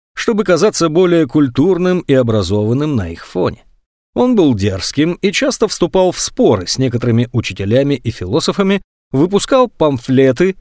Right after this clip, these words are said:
и поэмы с критикой их деятельности, древнеримский эквивалент современного флейминга и троллинга. Например, софист Фаворин Арелатский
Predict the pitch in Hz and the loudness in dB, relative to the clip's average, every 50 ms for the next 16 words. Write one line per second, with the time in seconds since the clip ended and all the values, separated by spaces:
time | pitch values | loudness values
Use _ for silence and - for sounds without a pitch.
0 | - - - - 151 131 127 120 113 107 110 123 135 151 139 - - 113 107 104 | -14 -8 -2 0 0 2 4 2 4 4 2 2 2 0 -2 -2 0 -2 0 0
1 | 117 120 - 131 123 123 - 139 127 113 117 220 233 156 - 87 82 82 - - | 0 0 0 0 0 0 0 -2 -2 0 0 0 0 0 -2 -6 -10 -10 -10 -10
2 | - - - - - _ _ _ _ - 117 123 143 131 101 98 92 90 120 190 | -10 -12 -14 -18 -20 _ _ _ _ -2 2 2 2 2 2 -2 -2 -2 0 0
3 | 202 - - - 180 175 - - 151 139 - 143 143 147 147 151 185 208 214 202 | 0 0 -2 -2 -4 -4 -2 -2 -2 -2 0 0 0 2 2 2 2 2 0 0
4 | - - - 156 147 131 131 123 127 160 165 160 160 156 147 143 131 - - 117 | -4 -4 -2 -2 0 0 2 2 2 0 0 0 0 0 0 0 -2 -2 -2 0
5 | 117 117 117 117 117 110 110 107 110 113 - - - 117 - - 151 151 117 101 | 0 2 2 2 0 0 0 0 0 -2 -2 -2 -4 -4 0 2 2 2 2 0
6 | 87 82 80 76 76 - - _ _ _ _ _ _ _ _ _ _ _ - 104 | -4 -8 -12 -12 -14 -16 -18 _ _ _ _ _ _ _ _ _ _ _ 0 0
7 | 139 147 151 160 196 226 254 262 233 - - 170 - - 127 123 120 113 - - | 2 2 2 2 2 4 2 2 2 0 0 0 0 2 2 2 2 0 -2 -6
8 | - - - 120 110 120 120 135 143 147 147 143 - - - 143 135 120 123 117 | -6 -2 0 0 2 2 4 4 2 2 0 -2 -6 -6 -2 0 2 2 2 2
9 | 113 110 107 107 - - - 139 151 165 156 | 2 2 0 0 -2 -4 -4 -4 -4 -4 -6